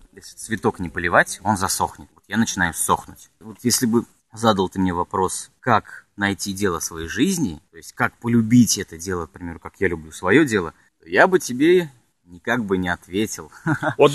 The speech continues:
Speaker 2: да, к-, как ты нашёл дело, дело? Ты говоришь, что
Speaker 1: Случайно.
Speaker 2: просто начал, на-, начал озвучивать, и всё.
Speaker 1: Я вспомнил то, что в школе, а,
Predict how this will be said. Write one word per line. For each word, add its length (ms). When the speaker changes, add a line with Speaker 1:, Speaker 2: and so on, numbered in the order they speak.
Speaker 2:
да, 240
к-, 140
как 260
ты 120
нашёл 420
дело, 260
дело? 300
Ты 200
говоришь, 260
что 100
Speaker 1:
Случайно. 140
Speaker 2:
просто 240
начал, 440
на-, 240
начал 340
озвучивать, 500
и 40
всё. 240
Speaker 1:
Я 220
вспомнил 420
то, 140
что 160
в 60
школе, 500
а, 240